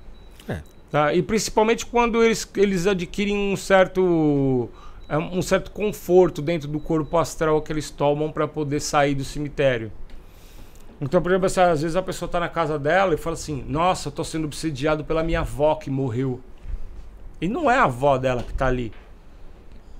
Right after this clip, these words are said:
Speaker 2: É um espírito que tomou o corpo astral e tá ali obsediando a família. E a Quiumba, ela é,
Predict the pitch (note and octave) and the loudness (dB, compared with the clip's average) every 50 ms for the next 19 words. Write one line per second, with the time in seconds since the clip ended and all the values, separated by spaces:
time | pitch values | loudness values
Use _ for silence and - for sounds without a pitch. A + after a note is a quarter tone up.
0 | - - - - C#3+ D3+ D#3+ D3 - - - - E3 D3+ - - - - E3 - | -14 -14 -6 -2 0 2 2 0 0 -2 -2 -2 -2 -2 -2 -8 -10 -10 -10 -12
1 | - - - - - G3 F3+ E3 D#3+ D#3+ F3 F3+ F3 F3 - E3 E3 D3+ C3+ F3 | -12 -12 -12 0 4 4 4 4 4 6 6 6 6 4 0 0 0 2 2 2
2 | E3 D#3 - - - D#3+ D3 D#3 D#3 D#3 D#3+ E3+ F#3 G3 A3+ B3+ D4+ - - C4+ | 2 2 0 -2 -2 2 4 6 6 8 8 6 6 4 2 -2 -4 -2 0 0
3 | C#4 C4+ A#3+ G3 F#3+ F#3+ G3 G3+ - - - - - - - - - - - F3+ | 2 2 2 0 0 0 0 -2 -6 -10 -16 -18 -18 -18 -16 -16 -14 0 0 2
4 | F3+ E3 - - F#3+ F#3+ F3+ D#3 F3 F#3 F#3 F#3+ F#3+ - A3+ A#3+ A3+ G3 E3+ D#3+ | 2 2 2 2 2 0 2 2 2 2 2 2 -2 -2 -4 -4 -2 -2 -2 -2
5 | D3 A#2+ A2+ A2+ A#2 C3+ D#3+ D3+ - - - E3 D3+ D3 D#3 F#3 A3+ A3+ F#3 D#3 | -2 -2 -4 -2 2 4 4 2 2 -4 -4 -2 0 0 0 0 0 2 4 6
6 | D3 C#3 C#3 C#3 C#3+ D3+ D3+ C#3+ C#3 C#3 C#3 D3 D#3+ F3+ F#3+ | 6 6 6 6 4 4 4 6 6 6 6 4 4 2 0